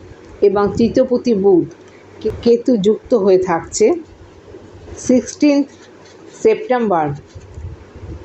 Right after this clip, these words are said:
তৃতীয় প্রবেশ করছে এবং কেতু যুক্ত হয়ে প্রবেশ করছে। ছোট ভাই বোনের সাথে কিন্তু কথা কাটাকাটি হতে পারে, এদিকে অ্যালার্ট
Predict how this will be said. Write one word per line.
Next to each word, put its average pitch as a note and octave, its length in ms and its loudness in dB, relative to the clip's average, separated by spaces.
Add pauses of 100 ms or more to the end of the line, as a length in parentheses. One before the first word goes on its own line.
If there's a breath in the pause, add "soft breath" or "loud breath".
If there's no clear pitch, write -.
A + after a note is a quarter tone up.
(220)
তৃতীয় B3+ 360 2 (100)
প্রবেশ G3 240 4 (100)
করছে F#3 240 2
এবং G3+ 160 2 (220)
কেতু A3 300 2
যুক্ত G3 300 -2
হয়ে G3+ 200 4
প্রবেশ E3 380 0
করছে। - 380 -4 (680 loud breath)
ছোট G#3+ 220 0
ভাই F#3+ 340 0
বোনের A3 260 2
সাথে G#3+ 200 -2
কিন্তু F3+ 320 0 (720)
কথা F#3+ 280 -2
কাটাকাটি G3+ 540 -2
হতে F#3 260 2
পারে, G3+ 240 0 (680)
এদিকে G3+ 360 2
অ্যালার্ট G3+ 300 0